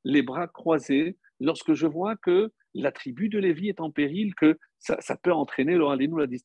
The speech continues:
la disparition pure et simple de, le, de, de, de, de, de, de, des Kohanim dans le sein, au sein du peuple juif.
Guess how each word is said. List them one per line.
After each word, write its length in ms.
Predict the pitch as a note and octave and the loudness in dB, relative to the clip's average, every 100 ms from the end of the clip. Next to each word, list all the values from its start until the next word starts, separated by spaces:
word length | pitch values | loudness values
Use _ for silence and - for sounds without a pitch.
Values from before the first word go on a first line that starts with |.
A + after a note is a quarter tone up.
| _ | _
la 140 | B2 A#2+ | -6 -6
disparition 640 | - - B2+ A#2 - D#3 | -6 -4 -2 0 0 -2
pure 280 | - E3+ C3 - | 0 0 0 -2
et 60 | |
simple 420 | - B2 B2 C#3 C#3+ - - | -2 -4 0 2 0 -4 -8
de, 380 | B2+ B2 B2+ C#3+ - | -2 4 6 4 2
le, 260 | A#2+ A#2+ | 0 0
de, 160 | A#2+ B2 | 0 -4
de, 180 | B2 - | -2 -2
de, 160 | B2+ | -2
de, 180 | B2+ - | -2 -4
de, 160 | - - | -4 -6
de, 200 | - - | -6 -6
des 180 | - F#3+ | -6 -2
Kohanim 520 | B2 A#2 A2+ A#2+ C#3+ - _ | 0 0 -2 -2 -4 -10 _
dans 160 | B2 B2 | 0 2
le 120 | A2+ | 2
sein, 240 | - B2 - | 0 -4 -2
au 80 | - | -2
sein 160 | B2 | -2
du 100 | A#2 | -4
peuple 260 | A2 G#2+ A2 | -6 -6 -6
juif. 280 | G#2+ G#2 | -6 -6